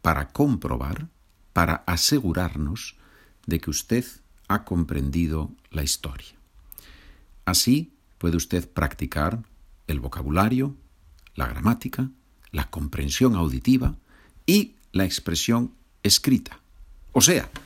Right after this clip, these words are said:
todo menos hablar. Pero usted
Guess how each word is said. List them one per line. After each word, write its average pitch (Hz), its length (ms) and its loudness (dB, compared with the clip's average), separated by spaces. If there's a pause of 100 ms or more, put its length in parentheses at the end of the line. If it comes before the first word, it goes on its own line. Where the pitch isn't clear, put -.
(640)
todo 170 460 6 (680)
menos 85 360 2
hablar. 71 280 0 (1000)
Pero 73 180 -2
usted 143 320 2